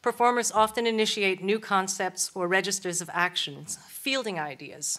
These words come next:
by bringing in books, images, sound, or movements. This often happens late in the process, but Bill also often recalls things that individuals have, had done earlier.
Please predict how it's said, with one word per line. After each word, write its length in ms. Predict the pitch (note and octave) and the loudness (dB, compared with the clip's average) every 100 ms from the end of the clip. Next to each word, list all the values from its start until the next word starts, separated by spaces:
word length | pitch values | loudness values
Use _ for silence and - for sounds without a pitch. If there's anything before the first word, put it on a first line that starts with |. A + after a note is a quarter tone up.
| - | 0
by 220 | F#3+ F3+ | 4 4
bringing 360 | F3+ G3+ G3+ F#3 | 4 2 4 2
in 120 | F3+ | 0
books, 500 | F#3+ G3+ - - - - _ - | -2 -2 0 0 -2 -10 _ -2
images, 560 | G#3 G3 F#3 F3 - | -2 0 -2 -2 -4
sound, 560 | - - F3+ F3+ F3+ F3 | -4 0 2 2 0 -4
or 140 | F3+ F3 | -4 -2
movements. 680 | F3+ F#3+ F3 D3 - - - - - - - - _ | -2 -4 -6 -10 -8 -10 -12 -20 -18 -18 -20 -20 _
This 160 | B3 B3 | 2 4
often 300 | A#3+ A#3 G3 | 4 4 2
happens 360 | G3 F#3+ E3+ | 2 2 -2
late 280 | F#3 G#3+ A#3+ | 4 2 2
in 80 | F3 | -6
the 40 | |
process, 680 | D#3 D3+ C#3+ - - D#3+ - | -4 -4 -4 -4 -6 -6 -6
but 420 | F3+ G#3 F#3+ G3 | 0 0 0 -2
Bill 360 | A3 A3 G#3 - | 4 4 2 2
also 300 | G#3 G#3 G3 | 2 2 2
often 320 | F3 G3 G3 F#3 | 2 2 2 -4
recalls 400 | F3+ G3+ F3+ - | 2 2 2 0
things 260 | F3+ F3 | -4 -4
that 140 | F3 F3+ | -4 -4
individuals 640 | E3+ E3 F3 E3+ D#3 - | -4 -6 -4 -4 -6 -4
have, 260 | F3+ E3 - D#3+ _ - | -4 -4 -6 -20 _ -4
had 180 | G3 | -2
done 220 | F#3 F3 F3 | 2 0 0
earlier. 480 | F#3 D3+ C#3+ - | -4 -4 -8 -12